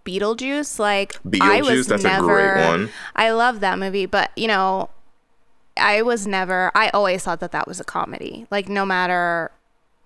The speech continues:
Speaker 1: how many times, how young I was, I always found the fun in that movie. Um, but then you get into things like, I'm trying to think of something when I was
Speaker 2: What about
Speaker 1: around
Speaker 2: something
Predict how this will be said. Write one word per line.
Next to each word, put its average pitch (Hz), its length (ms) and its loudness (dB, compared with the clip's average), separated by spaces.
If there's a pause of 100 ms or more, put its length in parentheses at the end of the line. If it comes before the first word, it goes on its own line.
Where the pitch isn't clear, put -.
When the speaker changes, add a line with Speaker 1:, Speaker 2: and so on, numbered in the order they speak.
(180)
Speaker 1:
how 196 180 -4
many 180 200 -6
times, 175 580 -8
how 196 140 0
young 180 260 -2
I 170 120 -2
was, 165 600 -4 (100)
I 180 440 -2 (480)
always 220 460 2
found 190 800 0
the 180 120 -4
fun 220 920 -2 (340)
in 269 180 0
that 285 240 0
movie. 320 540 -4 (760)
Um, 190 460 2
but 220 160 2
then 254 220 2
you 254 80 -2
get 240 180 2
into 226 240 -2
things 208 480 -4
like, 180 680 -2
I'm - 40 -20 (280)
trying 269 180 -6
to 269 60 -6
think 208 160 -8
of 185 60 -12
something 180 540 -8
when - 260 -10
I 180 120 -6
was 175 440 -10 (760)
Speaker 2:
What 123 120 4
about 208 200 4
Speaker 1:
around 185 160 4
Speaker 2:
something 175 140 2